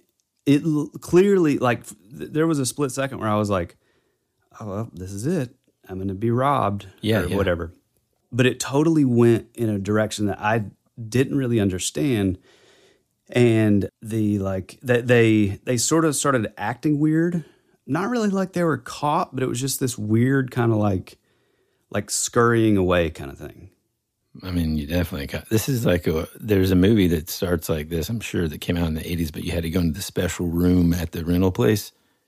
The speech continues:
Speaker 2: to
Speaker 1: <laughs> What?
Speaker 2: You know where they keep all the dirty movies?
Speaker 1: Oh, yeah.
Speaker 2: <laughs>
Speaker 1: Uh, no.
Speaker 2: Like, you definitely busted them, dude.
Speaker 1: No, no, no, no, no, no. They weren't, like, making out or anything.
Speaker 2: Not
Speaker 1: Like,
Speaker 2: yet.
Speaker 1: it,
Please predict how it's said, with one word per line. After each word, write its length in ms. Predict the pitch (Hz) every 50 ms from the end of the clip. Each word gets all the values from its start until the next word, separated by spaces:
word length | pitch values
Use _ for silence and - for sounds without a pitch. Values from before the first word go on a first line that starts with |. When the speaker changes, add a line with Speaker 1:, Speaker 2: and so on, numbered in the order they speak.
| _ -
Speaker 2:
to 180 | 127 - 90 87 - - - - - - -
Speaker 1:
<laughs> 280 | - _ _ _ _ - 117 - -
What? 320 | 165 - - _ - - - _ - - _ _ - - - - - - _ - - - _ _ _ - - _ - - - - -
Speaker 2:
You 60 | - 151
know 100 | 127 127
where 100 | 131 95
they 80 | 90
keep 220 | 87 - 120 113 107
all 120 | 107 101
the 80 | 95 90
dirty 260 | - 104 98 104 110
movies? 400 | 113 123 127 135 135 131 117 - _ _ _ -
Speaker 1:
Oh, 560 | 107 127 135 139 143 139 135 131 123 113 104
yeah. 260 | 101 101 98 92 - -
Speaker 2:
<laughs> 40 | - - 302 - - - - -
Speaker 1:
Uh, 220 | - 113 113 113 - -
no. 220 | 170 220 220 160
Speaker 2:
Like, 160 | 123 110 101
you 80 | 143 135
definitely 480 | 117 107 98 107 120 107 - - 95
busted 380 | 92 80 87 76 - - 73 69
them, 140 | 73 73 73
dude. 260 | 71 - 78 76 - _ _ _ _ _ _ -
Speaker 1:
No, 180 | 180 202 220 226
no, 100 | 226 220
no, 160 | 202 175 139
no, 120 | - 180
no, 100 | 202 208 175
no. 60 | 131
They 100 | 117 131
weren't, 240 | 165 185 208 196 175
like, 160 | 170 143 -
making 400 | 95 117 117 131 127 - 104 98
out 240 | 92 90 107 117 107
or 60 | 87 78
anything. 320 | 69 67 - - - - - - -
Speaker 2:
Not 60 | -
Speaker 1:
Like, 200 | 123 143 156 117
Speaker 2:
yet. 420 | 123 147 170 170 139 127 - - _ _ _
Speaker 1:
it, 160 | 147 147 147